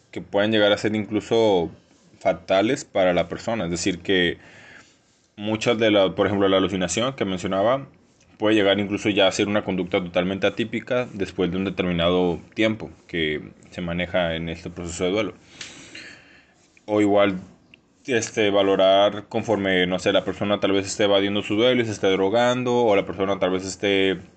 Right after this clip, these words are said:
hipersexualizando todo, y se, o esté teniendo relaciones continuas sexuales de manera muy frecuente, esté buscando como estímulos de autodestrucción, no sé, como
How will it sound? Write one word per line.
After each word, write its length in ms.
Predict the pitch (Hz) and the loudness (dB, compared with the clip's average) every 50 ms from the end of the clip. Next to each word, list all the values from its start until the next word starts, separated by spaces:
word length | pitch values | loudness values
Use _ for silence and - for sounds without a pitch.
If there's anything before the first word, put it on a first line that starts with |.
| _ - - _ | _ -20 -18 _
hipersexualizando 960 | - 104 95 87 104 92 - 104 90 - 95 92 92 85 - 101 104 104 98 | -4 -4 -4 -2 -2 -2 -2 -2 -2 0 0 0 0 0 0 0 0 -2 -4
todo, 500 | 95 - 131 131 131 131 131 127 127 123 | -2 0 2 4 4 4 4 4 4 2
y 60 | 120 110 | 0 -2
se, 120 | - 98 - | -4 -8 -6
o 180 | 101 98 95 92 | -2 -2 -2 -2
esté 140 | 90 98 95 | -2 -4 -8
teniendo 360 | - 104 104 104 107 107 107 | -6 -6 -6 -2 -2 0 0
relaciones 420 | - 98 95 90 - 98 101 98 | 0 0 -2 -2 -2 -4 -6 -6
continuas 340 | - 95 87 92 95 98 92 | -8 -8 -6 -4 -4 -4 -6
sexuales 420 | - 104 - - 101 95 98 95 | -6 -8 -6 -4 -2 -2 -2 -2
de 80 | 92 92 | -2 -2
manera 380 | 87 87 90 90 92 92 95 95 | -2 -2 -2 -2 0 2 2 2
muy 200 | 92 95 101 98 | 2 0 -2 -4
frecuente, 960 | - - 92 90 - 113 117 120 123 123 120 117 113 - 113 113 110 113 110 | -2 -2 -4 -4 -2 -4 -4 -2 -2 -2 -4 -4 -6 -4 -4 -2 -2 -2 -2
esté 580 | 107 110 - - 104 98 98 98 98 95 92 87 - - - - - - - - | -4 -6 -6 -2 0 2 2 2 2 0 0 -2 -6 -14 -20 -20 -20 -20 -18 -10
buscando 720 | 113 113 110 110 - - 110 104 104 104 101 104 101 92 | -6 -6 -6 -6 -4 -4 -2 -2 -2 0 -2 -2 -2 -2
como 200 | - 95 92 95 | -4 -4 -4 -4
estímulos 500 | 87 90 - 107 101 104 104 101 98 92 | -4 -2 -2 -2 0 0 0 0 0 2
de 80 | 95 | 2
autodestrucción, 1000 | 90 87 85 92 87 85 85 - 92 85 - - - 123 123 123 120 120 120 113 | 0 0 0 -2 -4 -4 -4 -6 -8 -8 -6 -4 -2 0 2 2 2 2 2 2
no 100 | 110 101 | 0 -2
sé, 200 | 95 - 107 98 | -2 -2 -2 -2
como 520 | 90 - 95 92 90 85 85 85 82 82 | -2 -4 -4 -4 -2 -2 -2 -4 -4 -6